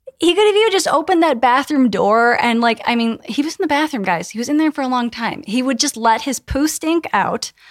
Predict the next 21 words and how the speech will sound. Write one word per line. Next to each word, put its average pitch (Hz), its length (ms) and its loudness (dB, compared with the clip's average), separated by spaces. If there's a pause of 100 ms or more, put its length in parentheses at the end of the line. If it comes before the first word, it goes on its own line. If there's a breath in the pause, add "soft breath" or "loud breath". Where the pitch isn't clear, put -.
(220 loud breath)
walk 220 400 2
through, 214 420 2
and 240 140 2
just 226 140 -4
be 240 100 2
like, 233 140 2
"What 226 260 2
up, 277 240 0
Faye?" 190 460 -2
<laughs> - 40 -10
And 254 140 2
then 285 220 2
just 330 320 0
go 302 320 2
away. 294 340 0 (220 loud breath)
If 277 120 0
he 302 120 -2
didn't 359 380 -2
care 320 380 0
at 247 160 0
all, - 500 -2